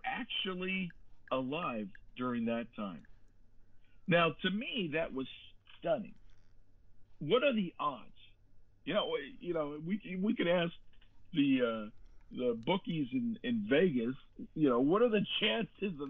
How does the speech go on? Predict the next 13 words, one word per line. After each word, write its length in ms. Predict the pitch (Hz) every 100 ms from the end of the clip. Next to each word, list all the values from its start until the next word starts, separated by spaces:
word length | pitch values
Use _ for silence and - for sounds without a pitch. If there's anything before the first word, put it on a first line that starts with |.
| 139
something 300 | 185 196 185
like 240 | 151 143 131
that 200 | 143 135
happen? 480 | 135 151 147 113 107 - - -
They, 240 | 165 208 202
they 140 | 160 196
would 220 | 165 127
be 100 | 139
a-, 240 | 127 135 -
astronomical. 840 | 131 135 117 113 123 123 - - - - - - - -
But 100 | 175
I 200 | 196 196 -
think 360 | 233 320 254